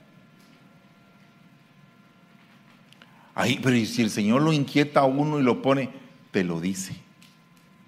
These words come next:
¿Qué va a pasar? Van a venir siete años de vacas flacas,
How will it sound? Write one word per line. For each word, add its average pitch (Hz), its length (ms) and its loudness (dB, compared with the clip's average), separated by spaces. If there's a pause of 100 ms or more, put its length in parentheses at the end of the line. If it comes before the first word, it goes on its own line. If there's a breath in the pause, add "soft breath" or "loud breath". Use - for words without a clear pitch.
(220)
¿Qué 104 120 0
va 90 100 0
a 85 80 -4
pasar? - 280 -12 (3000)
Van 104 200 4
a 104 80 4
venir 92 220 0
siete 101 260 -4
años 98 240 -2
de 87 80 -4
vacas 92 400 -4
flacas, - 460 -4